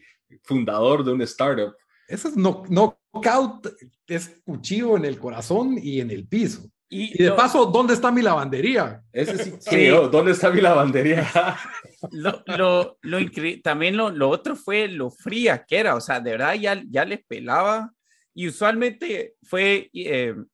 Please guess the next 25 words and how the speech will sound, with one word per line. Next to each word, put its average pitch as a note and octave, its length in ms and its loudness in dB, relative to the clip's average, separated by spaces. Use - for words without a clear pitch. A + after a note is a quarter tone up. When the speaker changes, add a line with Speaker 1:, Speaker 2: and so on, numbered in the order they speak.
Speaker 3:
claro, C3 220 -2
un F#3 80 -10
poco G#3 260 -6
chistoso F#3+ 540 -8
que - 300 -6
cambiaron C#3 440 0
los C#3+ 140 -2
roles F3 440 -2
tradicionales B2+ 760 -4
de A#2 120 -10
que B2 180 -6
hasta C3 360 -6
que G#2+ 220 -10
hace A2+ 240 -6
más B2+ 160 -10
dinero, C3+ 340 -4
él C3+ 140 -4
es B2+ 100 -8
el C3 140 -8
que A2 200 -12
como A2 220 -14
que A#2 100 -18
se - 180 -14
queda A#2+ 200 -4
más C3+ 340 -6